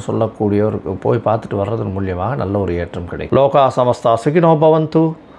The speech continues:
நன்றி, நமஸ்காரம். அஸ்ட்ரோ கே எஸ் ஐயங்கார் YouTube சேனல் பார்த்தமைக்கு நன்றிகள்.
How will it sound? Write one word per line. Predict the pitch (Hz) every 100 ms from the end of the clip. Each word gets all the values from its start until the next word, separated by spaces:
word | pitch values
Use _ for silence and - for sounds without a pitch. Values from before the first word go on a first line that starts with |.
| - -
நன்றி, | - 143 156 165 160 160 - - -
நமஸ்காரம். | 123 131 127 - 95 82 - -
அஸ்ட்ரோ | 123 - - 165 156
கே | 139 131
எஸ் | 135 127
ஐயங்கார் | 123 123 123 120
YouTube | 107 127 131 135 123 113
சேனல் | 120 113 110 110
பார்த்தமைக்கு | 107 110 110 104 98 110
நன்றிகள். | 90 95 101 101